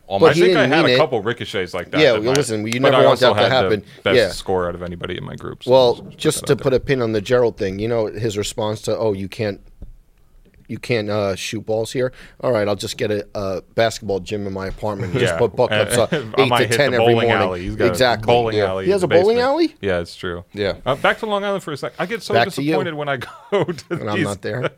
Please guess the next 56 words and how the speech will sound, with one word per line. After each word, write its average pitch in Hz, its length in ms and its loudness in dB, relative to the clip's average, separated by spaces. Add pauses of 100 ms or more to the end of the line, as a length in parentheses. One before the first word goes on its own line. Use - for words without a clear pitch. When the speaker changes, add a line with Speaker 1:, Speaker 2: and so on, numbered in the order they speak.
(100)
Speaker 2:
<laughs> 277 180 -8
I 143 80 0
go 156 120 0
to 175 60 0
these, 160 220 0
you 160 180 -2
know, 147 100 2
I 143 40 2
go 160 140 -2
to 156 60 -4
Jersey 151 300 -6
City. 143 320 -4
I 127 60 2
don't 127 220 -4
see 139 180 -10
Welty. 131 480 -4 (340)
I 101 80 -4
go 117 180 0
to 127 60 2
Long 123 260 0
Island. 120 300 2
I 110 60 0
don't 117 180 -2
see 117 160 -12
Joe. 113 280 0
There's 101 180 -4
no 120 100 -2
statues 110 600 -6
erected 107 420 -6
in 110 100 -6
your 104 180 -4
honor. 110 380 -2
There's, 101 280 -2
there's 101 160 -6
no 123 160 0
Speaker 1:
<laughs> - 60 -6 (100)
Speaker 2:
plaques 117 420 -2
on 117 120 -4
the 98 80 -4
Speaker 1:
Right. 98 100 -6
Speaker 2:
Dairy 117 260 0
Queen 117 300 -6
in 104 100 -6
Holtzville 113 540 -4
to, 113 60 -4
Speaker 1:
Every, 143 200 4
every, 156 240 2
every 151 160 2
Speaker 2:
to 160 100 0
Speaker 1:
time 160 100 4
I 156 100 6
Speaker 2:
commemorate 123 140 2
your 123 80 6
Speaker 1:
finally 139 260 4
Speaker 2:
achievements. 120 140 -2 (200)
Speaker 1:
somehow 113 360 2